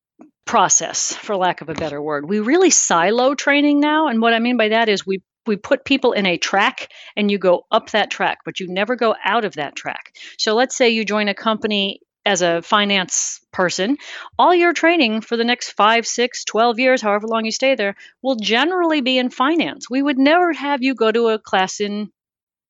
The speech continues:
uh, I don't know, risk management or <laughs> operations management or logistics planning. Like, why? That would not be in your silo. But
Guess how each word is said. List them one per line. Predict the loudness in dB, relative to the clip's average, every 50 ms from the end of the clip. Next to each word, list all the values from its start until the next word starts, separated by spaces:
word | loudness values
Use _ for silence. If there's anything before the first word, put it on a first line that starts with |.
| _ _ _ _ -20 -20 -20 -14 -12
uh, | -10
I | -8 -8 -8 -8 -6
don't | -6 -6 -6
know, | -8 -6 -2 0
risk | 2 2 0 -2 -4
management | -2 -2 -2 -2 -2 -6 -6 -8 -8 -12 -10 -4 -2
or | 0 2 2 4 2 2 2 0 0 -2
<laughs> | -2 -6 -4 -2 0
operations | 0 0 2 2 0 2 2 2 2 0 -2 -6 -8 -8 -8
management | -8 -8 -8 -8 -10 -14 -14 -14 -16 -14 -10
or | -8 -4 -2
logistics | -2 -2 0 0 -2 -2 -2 -4 -6 -8 -8 -8
planning. | -10 -8 -6 -6 -6 -8 -8 -10
Like, | -12 -6
why? | -2 2 4 4 4 4
That | 2 0 0
would | -2 -2 -2
not | -2 -2 -2
be | -2 -4 -4
in | -2 -2
your | -4 -4 -6
silo. | -4 -2 0 0 0 0 -2 -6 -8 -10 _ -20 -20 -20 -20 -20 _ _ 0
But | 0 0 0